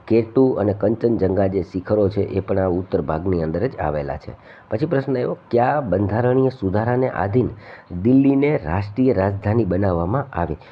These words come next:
તો ઓગણસિત્તેરમો બંધારણીય સુધારો જે હતો ઓગણીસો ને એકાણુંમાં,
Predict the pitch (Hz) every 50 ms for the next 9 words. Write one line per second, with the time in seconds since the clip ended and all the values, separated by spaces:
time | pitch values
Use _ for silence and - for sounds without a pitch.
0 | - - _ - 110 - - - 104 117 120 143 160 139 - - 120 120 - 123
1 | 120 117 117 117 117 92 82 85 92 92 107 117 120 120 120 120 107 - - 85
2 | 85 104 113 117 117 107 95 92 92 101 - 104 92 - - 98 98 110 110 107
3 | - - 104 104 98 101 - - - 98 101 - 117 110 107 101 92 87 82 80
4 | 82